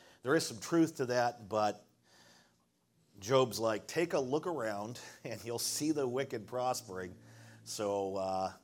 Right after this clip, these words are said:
what I, what I see happening in our, in our community and us doesn't really square with what you guys are saying. The wicked in Uz. Uz was almost like a Sodom and Gomorrah or something like that,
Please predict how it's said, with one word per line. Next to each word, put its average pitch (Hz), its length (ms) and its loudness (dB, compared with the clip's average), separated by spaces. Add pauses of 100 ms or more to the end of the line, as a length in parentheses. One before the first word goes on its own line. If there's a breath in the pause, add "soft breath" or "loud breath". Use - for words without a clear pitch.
(120)
what 120 140 4
I, 147 320 8 (180 loud breath)
what 127 160 4
I 165 200 10
see 143 240 2
happening 113 480 2
in 104 100 -8
our, 101 280 -4
in 104 120 -8
our 95 100 -4
community 98 640 -8
and 92 220 -8
us 104 520 -2
doesn't 110 420 -4
really 107 280 -4
square 104 480 -2
with 98 220 -6
what 95 340 -2 (460 loud breath)
you 107 160 -6
guys 92 640 -4 (120)
are 87 360 -8 (240 loud breath)
saying. 92 580 -6
The 95 80 -6
wicked 101 400 0 (440 loud breath)
in 104 180 -6
Uz. 98 340 2
Uz 170 540 6
was 220 180 -2
almost 131 340 2
like 113 200 0
a 95 80 -4
Sodom 120 440 -2
and 98 160 -10
Gomorrah 95 540 -2
or - 60 -4
something 101 340 -10
like 87 200 -10
that, 90 300 -6